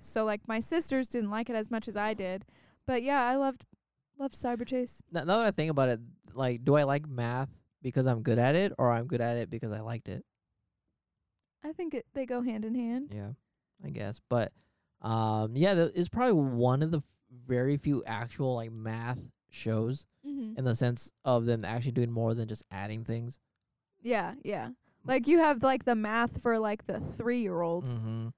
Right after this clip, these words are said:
Speaker 1: But, like, this is the only show that I can think of, really, that was, like, for kids still.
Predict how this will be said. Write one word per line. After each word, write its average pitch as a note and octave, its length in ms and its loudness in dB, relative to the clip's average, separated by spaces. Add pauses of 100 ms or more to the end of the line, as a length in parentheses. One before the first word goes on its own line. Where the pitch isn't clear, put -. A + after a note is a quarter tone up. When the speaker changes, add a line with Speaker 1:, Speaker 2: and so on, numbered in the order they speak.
(120)
Speaker 1:
But, A3 160 4
like, A3+ 180 2
this C4+ 160 0
is A#3+ 200 -4
the - 200 2
only A3+ 380 -2
show G#3 720 -2 (240)
that A3+ 100 -4
I A3+ 80 -2
can A3+ 320 -4
think A3 240 -4
of, G3+ 220 -6
really, G3+ 340 -4
that G#3 160 -6
was, G#3+ 160 -6
like, G#3 220 -6
for G#3+ 160 -4 (100)
kids B3+ 340 2
still. G#3+ 520 -2